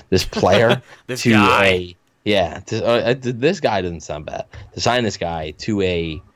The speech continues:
Speaker 1: a long-term deal, whether that's even a two or three-year deal, I think it is a huge mistake.
Speaker 2: Right.
Speaker 1: Just because you've seen what he has done. Um, I think the franchise tag is probably the best way to go. I think that's the safest way to go.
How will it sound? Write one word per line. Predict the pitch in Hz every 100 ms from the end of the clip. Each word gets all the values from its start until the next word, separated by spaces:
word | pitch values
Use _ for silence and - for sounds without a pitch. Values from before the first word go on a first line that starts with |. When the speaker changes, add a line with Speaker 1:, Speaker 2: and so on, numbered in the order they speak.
| _ - -
Speaker 1:
a | 92
long-term | 90 90 92 98 87
deal, | 82 92
whether | 92 90 90
that's | 90 87
even | 87 90 80
a | 69 82
two | - 98 95
or | 82
three-year | - 78 92 101
deal, | 104 110 101
I | 87 85
think | 92 85
it |
is | 80
a | 80
huge | 80 92 85
mistake. | - - 78 87 - - - 95
Speaker 2:
Right. | 101
Speaker 1:
Just | 92 87
because | 92 90 85 87
you've | 92 85
seen | - 92
what | 85
he | 90 85 73 -
has | 85 82
done. | 80 101 135 - _ - - - - -
Um, | 85 85 80 73 - - -
I | 95
think | 101
the | 85
franchise | - 87 101 95
tag | - 90 90
is | 82
probably | 92 85
the | 82
best | 82 87 -
way | 82
to | 78
go. | 80 85 110
I | 60 82
think | 82
that's | 80 78
the | -
safest | - - 85 92 110 -
way | 107
to | 107
go. | 113 147